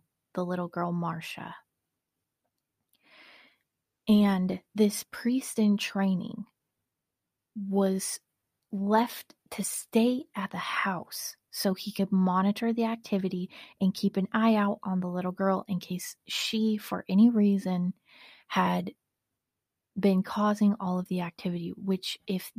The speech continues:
this is true and stuff was moving around on its own, there's no ten-year-old little girl that can move a refrigerator without touching it across the room. Even if she had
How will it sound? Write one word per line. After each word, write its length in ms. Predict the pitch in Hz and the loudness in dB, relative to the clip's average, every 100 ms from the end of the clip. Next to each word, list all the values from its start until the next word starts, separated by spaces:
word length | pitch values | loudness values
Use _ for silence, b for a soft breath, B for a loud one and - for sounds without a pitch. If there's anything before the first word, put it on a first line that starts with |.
| 208 | 0
this 280 | 208 226 226 | 4 6 4
is 240 | 262 - | 0 -2
true 420 | - - 254 196 - | -8 -2 0 0 0
and 120 | 185 | -2
stuff 440 | 180 - 190 196 - | -4 -4 -4 -4 -4
was 200 | 196 - | -6 0
moving 440 | 185 185 196 196 | 2 2 2 2
around 340 | 190 190 190 180 | 2 0 0 0
on 140 | 175 | -2
its 180 | 170 - | -4 -4
own, 180 | 175 180 B B B _ | -4 -6 B B B _
there's 280 | 196 196 190 | 2 4 4
no 360 | 190 196 240 240 | 6 6 4 0
ten-year-old 500 | - 226 220 202 196 | 4 4 6 2 0
little 220 | 202 180 | 0 -2
girl 220 | 175 190 175 | -2 -4 -2
that 180 | 175 | -8
can 240 | - 175 175 | -8 -6 0
move 340 | 190 214 214 - | 4 4 2 -6
a 80 | 185 | -14
refrigerator 840 | 175 - 220 214 185 175 170 175 - _ _ _ _ _ _ _ - | -14 -8 -4 -4 -4 -10 -8 -10 -12 _ _ _ _ _ _ _ -4
without 460 | 180 175 185 180 _ | -4 -2 -4 -4 _
touching 380 | - 208 180 175 | -4 -2 -2 -2
it 120 | - | -4
across 380 | 175 - 185 - | -6 0 0 0
the 60 | 185 | -2
room. 180 | 185 - B B | -4 -4 B B
Even 160 | 277 | 2
if 80 | 285 | 2
she 180 | - 233 | 2 0
had 200 | 196 185 | 0 -6